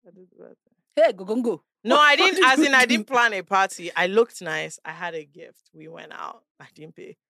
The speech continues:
Speaker 1: obviously. Let's not get carried <laughs> away. But, like, it was a whole song and dance.
Speaker 2: It was a shindig.
Speaker 1: It was a song
Speaker 2: It
Speaker 1: and
Speaker 2: was a
Speaker 1: dance.
Speaker 2: hullabaloo.
Speaker 1: It was a song and dance. When we got back, there were even candles. I mean, it was a, it was a holla-, it was a song and dance.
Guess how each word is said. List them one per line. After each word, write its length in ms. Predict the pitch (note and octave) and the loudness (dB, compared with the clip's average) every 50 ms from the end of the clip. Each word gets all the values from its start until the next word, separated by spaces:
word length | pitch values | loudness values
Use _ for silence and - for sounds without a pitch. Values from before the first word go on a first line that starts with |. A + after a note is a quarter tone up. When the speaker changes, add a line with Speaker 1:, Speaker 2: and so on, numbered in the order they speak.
| _ _ _ E3+ | _ _ _ _
Speaker 1:
obviously. 380 | D#3+ F3 F#3 E3+ - - - F3 - _ _ _ _ _ _ _ _ | -18 -16 -16 -16 -16 -18 -20 -20 -20 _ _ _ _ _ _ _ _
Let's 120 | - - | -20 -18
not 120 | - - F#3 | -16 -14 -12
get 180 | F#3 - - | -12 -12 -12
carried 380 | - - - - - - - F#3 | -10 -12 -12 -12 -10 -10 -10 -8
<laughs> 100 | F3 G3 | -4 -4
away. 300 | G3+ E3+ D3+ - F#3+ - _ _ _ _ _ _ _ _ | -6 -6 -6 -12 -14 -16 _ _ _ _ _ _ _ _
But, 160 | E3 G3 G#3 G3+ | -2 -2 0 2
like, 220 | F#3 F#3+ F#3+ - | 0 0 -2 -4
it 60 | G#3+ G#3 | -4 -2
was 200 | G3+ G3 F3+ F#3+ | -2 -2 -4 -6
a 60 | F#3 | -12
whole 220 | F#3+ F#3+ F#3+ F#3 | -10 -10 -12 -12
song 280 | - - E3 D3+ C#3+ D3+ | -12 -14 -16 -16 -18 -20
and 220 | - - C3 - | -20 -20 -14 -14
dance. 160 | - - - - | -14 -14 -14 -12
Speaker 2:
It 60 | F#3 F3 | -8 -6
was 180 | F3 F3+ F3 | -6 -6 -6
a 80 | E3+ F3 | -8 -10
shindig. 460 | F3 - G#3+ G3+ G3+ G3 E3 - D3 _ - | -10 -10 -12 -12 -12 -12 -14 -16 -18 _ -14
Speaker 1:
It 120 | F#3+ F3+ | -14 -12
was 180 | F3 F3 E3 D#3+ | -12 -14 -14 -16
a 80 | E3 | -18
song 280 | - - - - E3+ - | -20 -20 -20 -20 -20 -18
Speaker 2:
It 40 | F#3+ F#3+ | -12 -8
Speaker 1:
and 60 | F#3 | -6
Speaker 2:
was 160 | F#3 F#3 F3 | -6 -6 -6
a 20 | F3+ | -6
Speaker 1:
dance. 100 | F3 F3 | -6 -4
Speaker 2:
hullabaloo. 520 | G3+ G3+ G#3 G3+ F3+ E3 D#3+ D#3 D#3+ D#3 D3 | -4 -6 -6 -8 -10 -8 -8 -8 -8 -10 -12
Speaker 1:
It 80 | - - | -10 -8
was 140 | F#3 F3+ | -8 -8
a 40 | F3 | -8
song 180 | - G#3+ F#3+ F3+ | -8 -10 -10 -10
and 80 | E3+ | -10
dance. 160 | E3 D#3+ D#3+ E3+ | -12 -12 -10 -8
When 180 | G3 G#3+ G#3 | -6 -6 -6
we 80 | F#3+ E3+ | -8 -8
got 180 | E3+ F3 E3+ F3+ | -6 -6 -6 -4
back, 220 | E3 D#3+ D#3 _ | -6 -8 -8 _
there 140 | - D3+ D3+ | -14 -14 -12
were 60 | D#3+ | -10
even 320 | D#3 D#3+ E3+ E3 F3 E3+ D#3 | -10 -10 -10 -12 -16 -20 -20
candles. 500 | - - D#3 D3 D#3+ D#3 _ D#3+ D#3+ F3+ | -16 -16 -16 -16 -16 -20 _ -20 -16 -12
I 140 | F3 E3 E3 | -12 -12 -12
mean, 180 | E3+ F3 F3 | -12 -12 -10
it 80 | E3+ E3+ | -6 -4
was 180 | E3+ F3 F3+ F3+ | -4 -4 -4 -6
a, 160 | F#3+ F#3+ F#3+ | -12 -14 -12
it 60 | F3+ | -8
was 180 | F3 F3 D#3+ D#3+ | -8 -8 -8 -8
a 80 | D#3+ | -12
holla-, 320 | D3+ E3 D#3+ D#3+ D#3+ - - G3 | -14 -12 -12 -12 -12 -14 -14 -14
it 60 | F3+ | -10
was 180 | F#3 F#3 F#3 F3 | -8 -8 -8 -8
a 60 | F3+ F3 | -8 -12
song 240 | - F#3 F3 E3 | -12 -14 -14 -14
and 180 | D#3 - F3 - | -16 -20 -20 -20
dance. 360 | - E2 - _ _ - _ | -20 -20 -20 _ _ -20 _